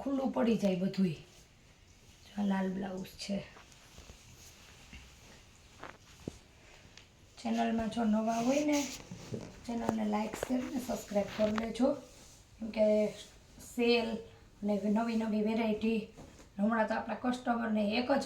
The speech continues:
વેરાયટી છે, ખૂબ ડિમાન્ડમાં છે. આપણે હમણાં જાંબલી કલર બતાવ્યો ને, એનો કલર છે. એ ખૂબ ડિમાન્ડમાં છે. તો જેકાર્ડ બોર્ડર, જે આપણે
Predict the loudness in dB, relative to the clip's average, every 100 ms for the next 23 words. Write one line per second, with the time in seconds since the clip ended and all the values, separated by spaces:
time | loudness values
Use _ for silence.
0 | 0 2 0 -2 -6 -4 -6 0 2 2
1 | 0 4 8 8 6 2 0 2 4 4
2 | 2 -4 -14 -16 -16 -14 -4 0 0 0
3 | 0 0 0 -2 -4 -4 -4 0 0 2
4 | 0 0 -4 -4 -4 -2 -6 -6 -6 -6
5 | -8 -20 -20 -20 -20 -6 -4 -4 -4 2
6 | 2 4 0 0 -2 -4 -2 -2 -2 -2
7 | 0 0 0 -2 -2 -4 -6 -14 -20 -20
8 | -20 -20 -20 -20 -20 -20 -20 -2 2 2
9 | 2 -2